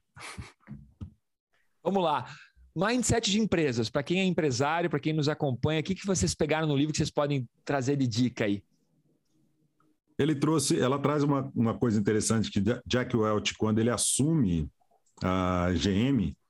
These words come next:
Speaker 2: a G M não estava tão bem das pernas, era um monstrengo, né? Era, era uma empresa, um elefante branco, e, e ele precisou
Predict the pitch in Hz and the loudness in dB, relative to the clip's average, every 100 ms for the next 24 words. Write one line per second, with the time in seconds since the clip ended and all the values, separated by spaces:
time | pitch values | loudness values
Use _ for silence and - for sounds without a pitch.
0 | _ _ _ - 98 110 160 185 170 131 | _ _ _ -4 0 0 2 2 2 0
1 | 165 175 139 139 151 117 117 113 101 98 | 0 0 -2 0 2 2 2 2 2 0
2 | - 85 80 73 101 175 175 147 147 - | -2 0 0 -2 0 2 2 2 0 -2
3 | - 110 131 101 90 101 131 101 92 95 | 0 0 2 2 2 2 2 0 0 0
4 | 92 92 104 113 101 107 123 113 110 104 | 0 2 2 2 0 0 2 2 0 0
5 | 117 98 87 101 139 139 - _ - - | 0 0 0 2 0 -2 -12 _ -20 -20
6 | - - _ _ _ - 107 113 113 113 | -20 -20 _ _ _ -2 0 2 2 2
7 | 113 113 113 110 - 107 110 127 131 139 | 2 2 2 0 0 0 2 2 2 2
8 | 131 151 117 127 135 151 165 165 160 156 | 2 2 2 2 2 2 2 2 2 2
9 | 143 | -2